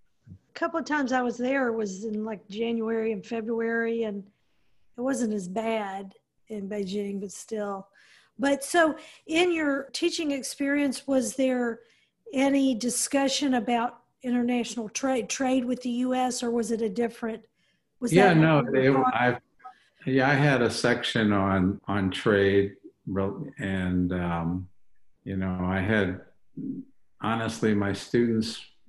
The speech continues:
Speaker 2: you know, their English capabilities were a little bit limited, but,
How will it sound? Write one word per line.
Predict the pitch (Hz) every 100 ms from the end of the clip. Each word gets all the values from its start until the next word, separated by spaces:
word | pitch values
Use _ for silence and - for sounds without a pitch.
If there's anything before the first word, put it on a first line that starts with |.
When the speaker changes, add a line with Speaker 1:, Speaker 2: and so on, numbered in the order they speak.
| -
Speaker 2:
you | - 90
know, | 87
their | 87 104 101 98 101 98 - _ _ - - -
English | - 127 120 120
capabilities | - 113 101 95 107 104 104 101 101 104
were | 95
a | 95
little | 117 151
bit | 156 -
limited, | 113 110 107 107 110 107
but, | 95 -